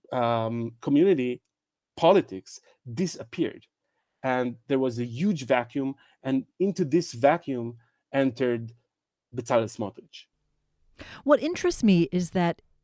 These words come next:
Speaker 2: it seems that Naftali Bennett began to lose support, as I think you were implying, before the last election. After all,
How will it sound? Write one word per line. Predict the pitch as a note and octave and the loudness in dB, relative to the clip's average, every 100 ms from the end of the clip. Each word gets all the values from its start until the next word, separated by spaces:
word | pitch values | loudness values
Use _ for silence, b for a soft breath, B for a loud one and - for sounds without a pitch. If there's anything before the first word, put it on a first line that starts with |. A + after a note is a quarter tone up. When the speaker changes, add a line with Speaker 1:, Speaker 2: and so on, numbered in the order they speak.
| - | -6
Speaker 2:
it | A3 | -6
seems | - D#4 A#4+ - | -6 -8 -6 -2
that | F#3+ | 0
Naftali | G3 - A#3 B3+ D#3 | 0 -2 -2 -2 0
Bennett | D#3+ D3 C#3 _ - | 2 2 0 _ -6
began | F#3 G#3 A#3 C4 | -4 0 2 2
to | F#3+ | 0
lose | E3+ G3 F#3 | 0 0 0
support, | - D#3 F3+ E3+ - | -6 -8 0 0 2
as | G#3+ G#3 - | -2 -2 -4
I | G3 | -4
think | - C4+ B3 | 0 0 4
you | A3+ | 4
were | F3 D#3 | 4 2
implying, | D#3 - C4 E3 C#3+ - b b _ | 0 -4 0 0 0 -4 b b _
before | - E3+ - A3+ A3+ A#3 E3 - | -4 -4 -4 -2 2 2 2 -4
the | - | -8
last | C3+ G#2+ A#2 - | -6 -6 -6 -8
election. | G2+ - - E2+ | -8 -10 -12 -10
After | D#2+ D3+ - F3 | -8 -6 -2 0
all, | E3 | 0